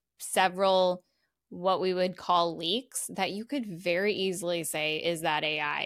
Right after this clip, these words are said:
And so I am like, I scroll so damn fast when I see leak or when I start to hear it. So I haven't actually listened to any of it, but, um, I did wanna just kind of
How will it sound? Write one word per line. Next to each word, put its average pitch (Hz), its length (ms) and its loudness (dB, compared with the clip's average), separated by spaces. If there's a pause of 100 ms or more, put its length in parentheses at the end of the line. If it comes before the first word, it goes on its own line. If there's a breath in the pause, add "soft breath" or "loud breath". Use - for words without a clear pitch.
And 190 160 -2
so 190 100 0
I 202 220 4
am 254 100 2
like, 196 220 -2
I 202 120 4
scroll 185 300 -2
so 185 280 0
damn 175 240 -2
fast - 360 -4
when 180 120 -4
I 160 200 0
see 160 240 -4
leak 208 320 2
or 180 160 0
when 175 140 -4
I 170 100 0
start 170 220 -6
to 160 60 -10
hear 190 240 0
it. 185 180 2
So 180 180 0 (380 loud breath)
I 214 120 8
haven't 233 260 8
actually 180 340 0
listened 175 760 -2
to 208 140 6
any 202 300 4
of 202 140 2
it, 202 260 8
but, 180 220 2 (440 soft breath)
um, 180 340 2
I 190 100 2
did 196 260 2
wanna 202 420 4
just 170 220 -4
kind 180 200 0
of 165 140 -4